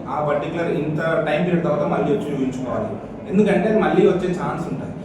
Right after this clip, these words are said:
మళ్ళీ ఎందుకు వస్తుంది అని అడిగిన మీ క్వశ్చన్ very good question basically. మళ్ళీ ఎందుకు వస్తుంది అంటే క్యాన్సర్ ట్రీట్మెంట్ అయిపోయిన తర్వాత మనకు కనిపించకుండా సూక్ష్మంగా కూడా కొన్ని సెల్స్ మిగిలిపోతాయి. ఎంత ట్రీట్మెంట్ అయ్యి ఎంత సర్జరీ చేసినా,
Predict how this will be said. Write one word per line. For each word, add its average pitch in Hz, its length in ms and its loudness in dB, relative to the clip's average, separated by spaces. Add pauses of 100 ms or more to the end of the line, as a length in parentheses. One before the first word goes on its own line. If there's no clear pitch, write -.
(260)
మళ్ళీ 202 220 2
ఎందుకు 196 420 6
వస్తుంది 170 420 4
అని 160 120 2
అడిగిన 147 260 0
మీ 143 80 0
క్వశ్చన్ 165 480 -2
very 147 200 4 (220)
good 135 140 0
question - 280 -4 (100)
basically. - 220 -10 (760)
మళ్ళీ 214 260 2
ఎందుకు 202 280 4
వస్తుంది 156 500 0
అంటే - 600 -2
క్యాన్సర్ 202 400 0
ట్రీట్మెంట్ 180 420 0
అయిపోయిన - 340 0
తర్వాత - 340 -4 (100)
మనకు 175 220 -4
కనిపించకుండా 190 600 0
సూక్ష్మంగా 196 800 0
కూడా - 160 0
కొన్ని 180 300 2
సెల్స్ 165 200 -2
మిగిలిపోతాయి. 180 580 2
ఎంత 180 420 -4
ట్రీట్మెంట్ 170 420 -2
అయ్యి 160 260 -2
ఎంత 156 100 -4
సర్జరీ 143 520 -4
చేసినా, 123 220 -8